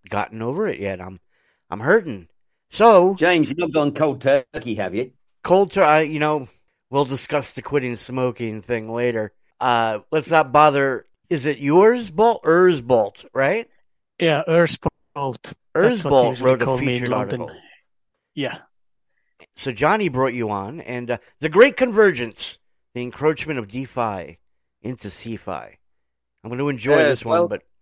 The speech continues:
Speaker 2: welc-, welcome to the show, Els. Good to have you on the, on the show. Uh, first time being here. I, I think it'll be the first of a number of times, hopefully. But you've written this, um, article about sort of great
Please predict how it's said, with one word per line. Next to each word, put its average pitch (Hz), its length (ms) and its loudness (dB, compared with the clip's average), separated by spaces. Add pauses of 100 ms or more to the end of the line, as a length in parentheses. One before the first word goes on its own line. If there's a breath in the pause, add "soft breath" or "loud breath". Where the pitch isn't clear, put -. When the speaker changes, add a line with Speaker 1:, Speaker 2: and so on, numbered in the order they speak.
(100)
Speaker 2:
welc-, 165 260 -2
welcome 147 340 -6
to 113 60 -12
the 127 60 -10
show, 117 240 -4
Els. 131 180 -4
Good - 280 -12
to 123 120 -8
have 120 220 -6
you 110 240 -6
on 127 120 -6
the, 113 160 -8
on 120 140 -6
the 113 60 -6
show. 113 260 -2 (340 soft breath)
Uh, 110 140 -2
first 170 300 -2
time 139 160 -2
being 117 180 -2
here. 139 180 -6
I, 123 300 -6
I 120 140 -4
think 170 260 -14
it'll 123 160 -10
be 120 140 -4
the 110 80 -4
first 120 320 -2
of 120 100 -6
a 120 60 -4
number 160 200 -8
of 180 60 -8
times, 92 260 -6
hopefully. 92 540 -6 (340)
But 127 100 -4
you've 135 160 -2
written 185 420 -4 (280 soft breath)
this, 139 300 -6 (240)
um, 123 240 -2
article 127 600 -2
about 107 320 -6
sort 113 160 -8
of 104 80 -10
great 127 260 -2